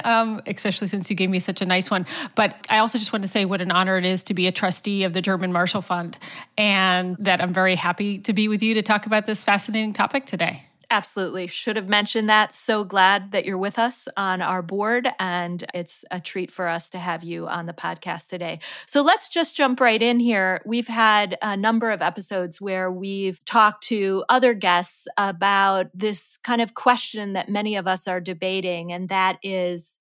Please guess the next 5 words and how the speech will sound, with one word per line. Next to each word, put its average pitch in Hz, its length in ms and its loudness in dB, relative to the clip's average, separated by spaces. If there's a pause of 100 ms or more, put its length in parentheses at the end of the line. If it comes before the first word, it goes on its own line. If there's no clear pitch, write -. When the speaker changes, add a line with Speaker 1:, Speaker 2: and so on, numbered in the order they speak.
(160)
Speaker 2:
is 254 320 -2
the 247 80 0
global 208 380 0
pandemic 185 920 -2 (260)
accelerating 220 1120 -2